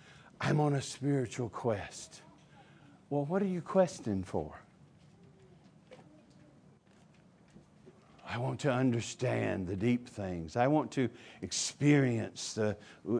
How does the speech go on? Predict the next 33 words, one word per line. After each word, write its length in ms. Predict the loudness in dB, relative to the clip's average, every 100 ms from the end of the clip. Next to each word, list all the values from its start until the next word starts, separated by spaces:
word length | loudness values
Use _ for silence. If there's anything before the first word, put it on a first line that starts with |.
| -2 -12 -20 -10 2
I 100 | 6
want 240 | 6 6
to 120 | 2
live. 680 | 0 4 6 8 8 4 2
I 160 | 0 2
want 180 | 2
to," 120 | 0 -4 -12 -20 -20 -14
it's, 220 | -10 -10 -10 -8 2
"I, 240 | 8 8
I, 180 | 8 8
I, 240 | 8 6 6
I, 180 | 4 4 4 4 4
I." 180 | -2 -8 -20 -20 -20 -20 -20 -20 -20 -20 -20 -20 -20 -20 -20 -20 -20 -20 2
So 140 | 6
many 280 | 10 12 10
do 300 | 10 10 8
seek 320 | 8 6 6
to 100 | 4
life 320 | 8 8 8 8
better, 280 | 10 8 4 -6 8
better, 320 | 10 10 8 -2
make 420 | -8 2 6 8
be-, 120 | 8 8
life 300 | 8 6 8
better, 180 | 6
and 200 | 8 6
many 200 | 8 8
will 200 | 8 6
claim 560 | 6 2 4 6 6 6
to 120 | 6
be 160 | 4 4
seeking 440 | 4 0 0 0
God. 420 | 2 0 0 -2